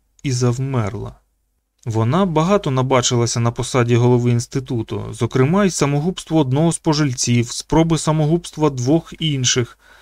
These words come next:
але самогубство працівниці вперше.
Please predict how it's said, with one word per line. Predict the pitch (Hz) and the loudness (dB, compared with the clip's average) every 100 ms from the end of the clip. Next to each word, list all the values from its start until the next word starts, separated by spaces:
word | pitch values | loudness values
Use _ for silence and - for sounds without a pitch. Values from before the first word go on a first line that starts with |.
| - _ _ - | -20 _ _ -2
але | 110 139 | 2 2
самогубство | 147 131 127 123 165 - 131 | 2 2 2 2 2 2 0
працівниці | 127 120 - 113 110 117 165 - 113 117 - _ _ _ | 2 0 2 0 0 0 -2 -4 -6 -8 -14 _ _ _
вперше. | - - - 113 127 117 - 120 | -20 -20 -2 0 0 -2 -6 -8